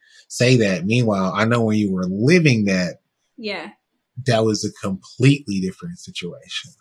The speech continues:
Speaker 2: So true. And when you say distance, I wouldn't even say distance in time. I would just say distance in circumstance,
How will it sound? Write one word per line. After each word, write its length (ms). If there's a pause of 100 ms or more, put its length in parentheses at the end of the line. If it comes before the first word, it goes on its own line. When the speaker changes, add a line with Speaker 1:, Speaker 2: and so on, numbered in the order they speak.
Speaker 2:
So 280
true. 560
And 200
when 160
you 160
say 280
distance, 420
I 180
wouldn't 200
even 180
say 220
distance 400
in 120
time. 520
I 120
would 140
just 180
say 220
distance 460
in 120
circumstance, 840